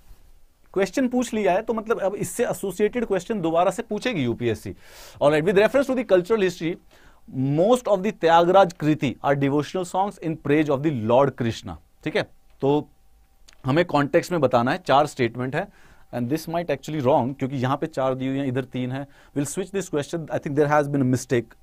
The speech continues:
I don't know how we are going to solve it, तो इसको छोड़ देते हैं, बाद में करेंगे। With reference to the religious practices in India, स्थानकवसी, स्थानकवसी, स्थानकवसी किस सेक्ट को बिलोंग करते हैं? स्थानकवसी वर्ड अभी अभी थोड़ी देर पहले यूज़ हुआ था, अगर किसी ने ध्यान दिया हो तो।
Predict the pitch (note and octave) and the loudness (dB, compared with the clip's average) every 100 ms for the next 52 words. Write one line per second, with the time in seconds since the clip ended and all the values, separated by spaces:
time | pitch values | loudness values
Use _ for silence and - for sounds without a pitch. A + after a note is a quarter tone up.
0 | _ A#2 A#2 B2+ A#2 A#2+ A#2 A2 A2 A2 | _ -4 -4 -6 -4 -4 -2 -4 -6 -8
1 | G#2 G#2+ A2 B2 - - C#3+ B2 C3 A#2+ | -8 -8 -8 -10 -12 -8 -4 -4 -4 -2
2 | A2 A2+ A2 F2 F2+ - - - - - | -2 -4 -8 -10 -10 -14 -20 -20 -20 0
3 | E3 E3+ F#3 F#3+ C4 B3+ A#3+ A#3 F#3 G3 | 2 6 6 6 2 2 4 4 4 2
4 | G3 G#3 F#3+ F3+ F3 F3+ F3+ F3+ - D#3+ | -2 0 -2 -2 -2 -2 -2 -6 -4 0
5 | C#3 D3+ G3 - - - - C#3 E3 G3 | 2 2 0 -8 -20 -18 -14 -4 -2 0
6 | G#3 G#3 D3+ - G#3+ D#3+ - - - - | -2 0 -2 2 2 2 -2 -18 -20 -20
7 | - - F#3 C4+ C#4+ - D#3 - A#2 - | -16 0 6 6 6 2 0 0 -8 -8
8 | - - - F3 A#3+ C#4 G#3 D3+ - D3+ | -20 -20 -10 2 2 2 2 0 0 -4
9 | A2 D3 - _ _ _ G#3+ G#3 A3+ - | -4 -6 -14 _ _ _ -4 -4 -8 -2
10 | E3 - F3+ D3+ D3 C3+ A2 A2+ - - | -4 -2 -2 0 0 -2 -4 -4 -6 -16
11 | - F3 G3+ A3+ G#3+ - F3+ F#3 D3 D#3 | -8 -2 0 0 -4 -4 -4 -2 -2 -4
12 | F3 C#3+ C#3+ C#3+ A2 A#2+ G#2+ G#2+ F2+ E2+ | -6 -8 -8 -6 -6 -6 -6 -8 -8 -10
13 | F2 G2+ F#2+ G2+ G2 G#2+ F2+ F2+ F2 E2+ | -10 -12 -12 -12 -10 -10 -10 -10 -10 -12
14 | D#2+ - | -12 -18